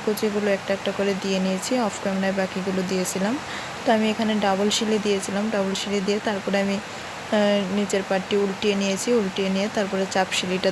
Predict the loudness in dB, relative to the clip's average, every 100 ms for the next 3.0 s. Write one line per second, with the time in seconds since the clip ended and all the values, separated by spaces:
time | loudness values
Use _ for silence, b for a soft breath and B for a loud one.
0 | 2 0 2 2 0 -2 -6 -10 -10 -10
1 | -10 -10 -10 -10 -10 -10 -10 0 2 4
2 | 2 0 0 2 2 2 2 0 2 0